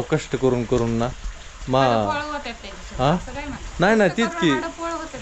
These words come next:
Speaker 2: ना.
Speaker 1: पोळ होते ती भाग वेगळा, पण रक्तवाहिन्या सगळ्या शेवटपर्यंत चांगलं काम करते, ते अवयव सगळे शेवटपर्यंत चांगलं काम करते ते.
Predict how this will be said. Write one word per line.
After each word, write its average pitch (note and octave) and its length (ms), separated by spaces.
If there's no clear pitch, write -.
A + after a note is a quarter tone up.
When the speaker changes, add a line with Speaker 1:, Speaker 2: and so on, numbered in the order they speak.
Speaker 2:
ना. - 80
Speaker 1:
पोळ E3 240
होते E3 320
ती E3+ 60
भाग E3 240
वेगळा, D#3+ 300
पण E3+ 260
रक्तवाहिन्या G3+ 640
सगळ्या G3+ 320
शेवटपर्यंत G3 560
चांगलं F#3 360
काम E3+ 240
करते, D#3 320
ते D#3+ 60
अवयव E3+ 420
सगळे F3+ 300
शेवटपर्यंत D#3+ 600
चांगलं D3+ 240
काम B2+ 220
करते A2+ 260
ते. F#2 220